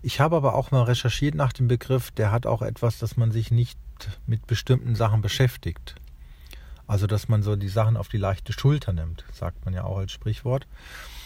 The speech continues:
Und da, glaube ich, gebe ich zu bedenken, weiß ich nicht, ob das so erstrebenswert ist.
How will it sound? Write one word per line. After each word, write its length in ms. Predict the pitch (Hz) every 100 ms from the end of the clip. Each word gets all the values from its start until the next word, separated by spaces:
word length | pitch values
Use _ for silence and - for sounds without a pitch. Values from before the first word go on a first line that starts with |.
| - - -
Und 240 | 120 113 -
da, 340 | 123 113 131
glaube 380 | 135 135 131 127
ich, 200 | 123 -
gebe 180 | 127 117
ich 100 | -
zu 160 | -
bedenken, 640 | 113 107 113 117 110 113 - - - - - -
weiß 320 | 110 127 127
ich 100 | 123
nicht, 160 | 123
ob 80 | 117
das 200 | 120 -
so 80 | 123
erstrebenswert 760 | 107 - 107 98 92 - 92 -
ist. 280 | 98 -